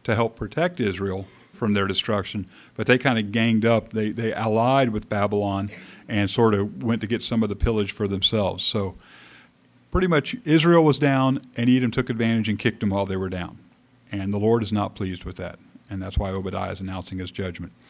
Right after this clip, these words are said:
Now we get to verse fifteen. And in verse fifteen, I think we find a universal truth. This is one of those things that you can find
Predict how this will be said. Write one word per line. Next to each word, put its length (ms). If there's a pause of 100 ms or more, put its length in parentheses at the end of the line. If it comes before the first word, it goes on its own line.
(380)
Now 100
we 60
get 140
to 60
verse 240
fifteen. 640
And 100
in 80
verse 180
fifteen, 360
I 60
think 200
we 80
find 260
a 80
universal 720
truth. 320
This 180
is 80
one 140
of 80
those 180
things 280
that 140
you 100
can 100
find 280